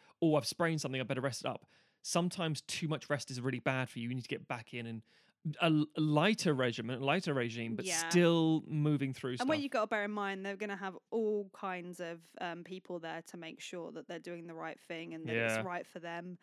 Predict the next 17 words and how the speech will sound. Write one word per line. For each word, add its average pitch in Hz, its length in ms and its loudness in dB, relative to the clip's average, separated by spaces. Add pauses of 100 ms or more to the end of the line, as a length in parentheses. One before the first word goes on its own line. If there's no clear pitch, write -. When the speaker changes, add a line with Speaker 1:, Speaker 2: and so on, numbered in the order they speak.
(320)
Speaker 2:
And, 269 100 -2
you 254 60 0
know, 226 100 2
they, 226 180 0
they 214 140 -2
come 220 240 -2
off - 260 -6
the, 190 280 0
the 196 100 -2
dojo 190 420 -2
and 180 120 -4
they 180 80 -4
go 180 140 -4
straight - 320 -10
to - 80 -12
the 175 80 -10
baths. 170 540 -8